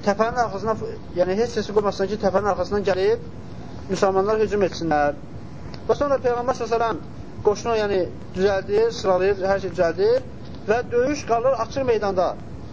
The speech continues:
Döyüş qalır açıq meydanda. Və müsəlmanların Mədinədən çıxmaları, yəni döyüşə getmələri,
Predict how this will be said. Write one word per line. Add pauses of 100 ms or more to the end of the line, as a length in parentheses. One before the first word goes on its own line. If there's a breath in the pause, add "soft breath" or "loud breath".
(880)
Döyüş
qalır
açıq
meydanda. (1400)
Və
müsəlmanların
Mədinədən
çıxmaları,
yəni
döyüşə
getmələri,